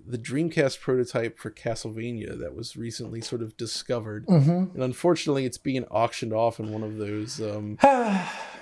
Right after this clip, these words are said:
Speaker 1: I don't know if I wanna weigh in too much on that situation, but it is cool that this exists, because this was a Western developed Castlevania game in three D that was being created for the Sega Dreamcast. And you know what? Chances are high that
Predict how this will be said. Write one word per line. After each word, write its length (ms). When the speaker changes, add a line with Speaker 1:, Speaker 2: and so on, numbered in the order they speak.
Speaker 1:
I 300
don't 140
know 120
if 100
I 60
wanna 200
weigh 280
in 100
too 140
much 240
on 140
that 200
situation, 760
but 220
it 100
is 300
cool 480
that 360
this 240
exists, 840
because 520
this 200
was 160
a 220
Western 580
developed 500
Castlevania 640
game 460
in 160
three 320
D 340
that 100
was 140
being 200
created 380
for 140
the 80
Sega 340
Dreamcast. 600
And 140
you 60
know 100
what? 360
Chances 400
are 140
high 300
that 220